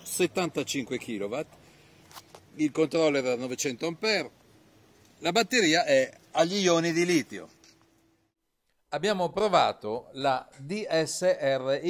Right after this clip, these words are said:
X, che viene definita una dual sport. Devo dire che, come effettivamente dicono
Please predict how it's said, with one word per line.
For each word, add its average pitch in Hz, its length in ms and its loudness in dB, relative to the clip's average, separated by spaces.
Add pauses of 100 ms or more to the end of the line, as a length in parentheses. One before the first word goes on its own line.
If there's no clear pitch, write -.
(120)
X, - 280 -12 (360)
che 165 260 -4
viene 143 260 -4
definita 120 720 -6 (100)
una 139 260 -6
dual 123 360 -2
sport. 80 600 -8 (680)
Devo 208 280 -2
dire 214 180 2
che, 143 180 -4
come 175 600 -4
effettivamente 135 1040 -6
dicono 104 540 -10